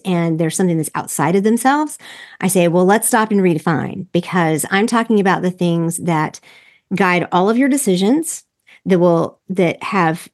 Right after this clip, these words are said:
affected every choice you've ever made and ever will make." And if you don't know what they are, you're kind of operating blind, hoping that you hit the whack-a-mole <laughs> every once in a while. <laughs>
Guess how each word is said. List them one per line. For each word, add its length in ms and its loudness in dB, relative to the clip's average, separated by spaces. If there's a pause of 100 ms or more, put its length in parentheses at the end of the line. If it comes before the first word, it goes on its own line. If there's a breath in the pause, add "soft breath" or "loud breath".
affected 640 0
every 680 0
choice 400 0
you've 100 2
ever 200 2
made 420 2
and 140 -2
ever 240 -2
will 180 2
make." 460 -2 (460 soft breath)
And 160 2
if 120 -2
you 140 2
don't 160 0
know 160 4
what 180 2
they 140 0
are, 480 -2
you're 140 0
kind 280 -2
of 140 0
operating 720 0
blind, 580 0
hoping 420 2
that 120 0
you 100 0
hit 140 -2
the 80 -6
whack-a-mole 580 0 (140)
<laughs> 480 -4
every 240 4
once 240 2
in 80 2
a 40 2
while. 480 0
<laughs> 60 4